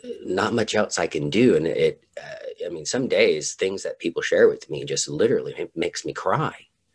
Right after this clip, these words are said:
'cause it, they're, they're just in, in horrible situations. And I can't wait for the day where everyone can be themselves and be wherever they want to be simultaneously.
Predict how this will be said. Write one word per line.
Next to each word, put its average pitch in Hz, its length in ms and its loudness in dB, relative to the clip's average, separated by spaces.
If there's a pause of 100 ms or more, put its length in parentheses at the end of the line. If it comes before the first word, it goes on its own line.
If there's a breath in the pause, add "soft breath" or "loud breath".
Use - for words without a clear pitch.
(440)
'cause 80 460 2
it, 87 260 2
they're, 90 220 6
they're 82 240 2
just 87 300 0
in, 82 180 0
in 73 360 -2
horrible 101 480 2
situations. 71 1000 -2
And 78 360 -4
I 78 100 -2
can't - 280 -4
wait 78 280 2
for 78 140 0
the 78 100 2
day 76 300 4
where 71 380 0 (540 loud breath)
everyone 80 520 2
can 78 180 -2
be 76 120 0
themselves 76 800 0
and 73 280 -4
be 80 160 0
wherever 76 480 0
they 73 160 0
want 73 300 -6
to - 80 -10
be 71 240 -2
simultaneously. 65 1200 -6